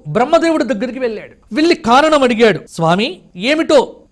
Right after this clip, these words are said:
ఆరంభం చేద్దామనుకుంటే ఒక స్తబ్దత నన్ను ఆవహించింది, ఒక శ్లోకం కూడా నాకు రావటం లేదు. ఏమిటి కారణం? నాకు కార్య సాఫల్యం కలిగించే మార్గం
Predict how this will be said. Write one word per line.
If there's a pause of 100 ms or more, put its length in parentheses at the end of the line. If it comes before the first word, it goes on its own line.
ఆరంభం
చేద్దామనుకుంటే
ఒక
స్తబ్దత
నన్ను
ఆవహించింది,
ఒక
శ్లోకం
కూడా
నాకు
రావటం
లేదు. (100)
ఏమిటి
కారణం?
నాకు
కార్య
సాఫల్యం
కలిగించే
మార్గం